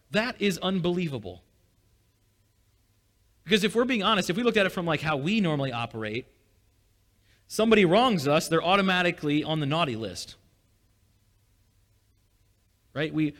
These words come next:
we tend to, we tend to avoid those people,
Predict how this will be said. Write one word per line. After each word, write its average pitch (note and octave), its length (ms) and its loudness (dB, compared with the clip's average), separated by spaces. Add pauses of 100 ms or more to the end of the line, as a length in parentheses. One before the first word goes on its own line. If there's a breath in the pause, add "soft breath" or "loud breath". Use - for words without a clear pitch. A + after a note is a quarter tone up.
we D3+ 100 -2
tend F#3 260 0
to, E3 380 4
we D3+ 80 2
tend F3 180 0
to C#3+ 140 2
avoid C#3+ 440 2
those F3 220 2
people, F3+ 640 -4